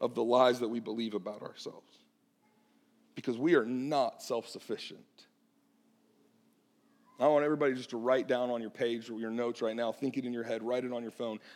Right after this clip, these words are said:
I am not omnipotent. I am not autonomous. I am not self-sufficient. I am not strong enough to sustain my own life.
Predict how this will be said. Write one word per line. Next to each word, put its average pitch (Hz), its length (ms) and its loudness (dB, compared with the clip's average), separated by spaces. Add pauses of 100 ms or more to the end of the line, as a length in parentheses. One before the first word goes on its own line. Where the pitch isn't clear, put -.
(140)
I 131 200 2
am 117 260 -2
not 120 360 -2
omnipotent. 117 880 -8 (1500)
I 123 80 -4
am 131 400 -2
not 156 420 4 (160)
autonomous. 123 840 -2 (880)
I 147 80 -4
am 143 340 -4
not 170 380 2
self-sufficient. 151 960 -2 (1300)
I 143 120 0
am 147 180 0
not 180 320 0
strong 180 680 0
enough 143 280 2
to 131 100 -8
sustain 143 680 -2
my 123 180 0
own 139 400 -4
life. 131 680 -6